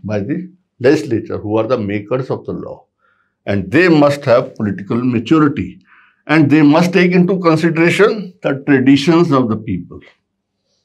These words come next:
So, this is what the soul of the constitution will be made. Now we come to constitution may be written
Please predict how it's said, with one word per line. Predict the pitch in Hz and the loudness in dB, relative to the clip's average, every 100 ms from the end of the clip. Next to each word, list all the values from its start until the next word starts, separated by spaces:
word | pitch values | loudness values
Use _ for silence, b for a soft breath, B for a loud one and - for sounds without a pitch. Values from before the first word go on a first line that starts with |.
| _ _ _ | _ _ _
So, | 156 202 | 2 2
this | 98 113 - | 0 -2 2
is | 170 | 0
what | 98 110 156 - | 2 2 2 0
the | 110 123 | -4 -4
soul | - - - 139 165 180 170 - | -6 -16 -4 2 4 2 0 -4
of | 110 - | -6 -6
the | 143 | -10
constitution | 135 110 107 113 110 98 - 127 175 175 B B B _ | -8 -10 -8 -10 -6 -8 -4 -4 -4 -10 B B B _
will | - 196 - | -6 -4 -2
be | 107 127 - - _ _ _ _ _ _ _ _ _ _ _ _ _ _ _ _ _ | 0 -2 -2 -10 _ _ _ _ _ _ _ _ _ _ _ _ _ _ _ _ _
made. | - 139 160 120 - - _ _ | 2 4 4 0 -4 -16 _ _
Now | 127 147 180 | 0 4 4
we | 185 | 4
come | 180 147 143 | 2 -2 -2
to | - 107 B B B _ | -4 -4 B B B _
constitution | 165 175 180 190 202 185 220 214 185 | 0 2 0 -2 0 4 4 4 4
may | 170 | 2
be | 165 190 185 | 0 0 0
written | 113 123 156 160 175 180 | 0 0 0 0 -2 -6